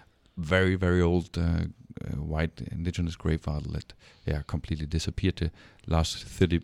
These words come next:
years because of certain reason. So nowadays, uh,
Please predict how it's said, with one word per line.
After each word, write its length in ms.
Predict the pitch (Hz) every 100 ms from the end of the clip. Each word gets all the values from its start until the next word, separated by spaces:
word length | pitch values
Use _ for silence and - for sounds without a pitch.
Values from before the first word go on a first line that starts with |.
| -
years 320 | 85 92 92
because 280 | - - 80
of 80 | 78
certain 300 | 85 85 98
reason. 280 | 131 87 - - - -
So 300 | - 87 82
nowadays, 680 | 85 90 101 92 90 - - -
uh, 200 | 85 78